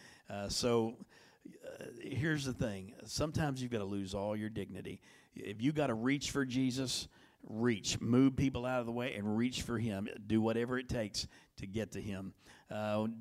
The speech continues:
dig through whatever you gotta dig through to get to Jesus. Run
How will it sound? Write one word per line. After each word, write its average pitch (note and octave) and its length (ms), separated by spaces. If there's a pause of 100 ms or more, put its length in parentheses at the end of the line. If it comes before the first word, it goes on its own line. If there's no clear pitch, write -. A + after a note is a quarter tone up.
(140)
dig B2 360
through B2 200
whatever C3 380
you C3 200
gotta B2+ 220
dig B2 320
through G2 260
to - 160
get G#2+ 320
to G#2 100
Jesus. G2+ 580 (380)
Run A2+ 720